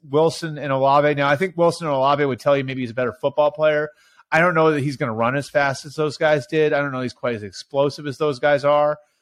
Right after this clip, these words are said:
I think he probably finds a way to stay in the first round. Um, but, you know, I, I do think, like, there's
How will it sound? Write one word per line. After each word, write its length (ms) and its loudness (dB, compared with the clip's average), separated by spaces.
I 100 6
think 120 2
he 80 0
probably 380 4
finds 280 -2
a 40 0
way 120 2
to 80 0
stay 200 -4
in 80 -6
the 60 -8
first 320 -6
round. 460 -4
Um, 720 -2
but, 440 4
you 100 0
know, 120 6
I, 200 4
I 100 4
do 200 4
think, 340 -2
like, 260 4
there's 360 2